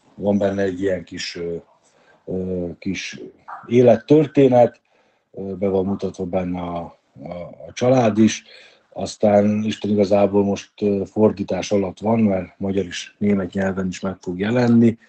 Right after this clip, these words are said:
Olyan bízunk benne, hogy karácsonyi ajándéknak már előrendelhető lesz, de erről majd akkor csinálunk egy külön, ö,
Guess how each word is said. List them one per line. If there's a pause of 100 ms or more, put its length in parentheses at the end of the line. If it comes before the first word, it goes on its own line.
(1080)
Olyan (440)
bízunk
benne,
hogy
karácsonyi
ajándéknak
már (560)
előrendelhető
lesz, (440)
de
erről
majd
akkor
csinálunk
egy
külön, (380)
ö,